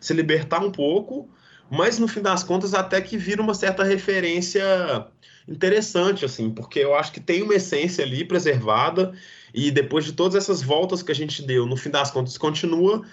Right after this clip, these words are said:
fazendo sentido ser uma história que se passa antes do Contagem, durante Dona Sônia.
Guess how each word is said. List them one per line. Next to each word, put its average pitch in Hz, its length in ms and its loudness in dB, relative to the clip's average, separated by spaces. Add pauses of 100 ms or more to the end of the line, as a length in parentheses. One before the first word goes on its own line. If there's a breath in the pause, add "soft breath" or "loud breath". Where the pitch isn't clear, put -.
(120)
fazendo 143 400 0
sentido 156 480 -2
ser 170 140 0
uma 151 100 0
história 131 320 2
que 131 60 -8
se - 80 -8
passa 120 320 0
antes 131 220 -2
do 131 80 -8
Contagem, 117 500 -2
durante 120 340 -2
Dona 117 220 0
Sônia. 156 500 0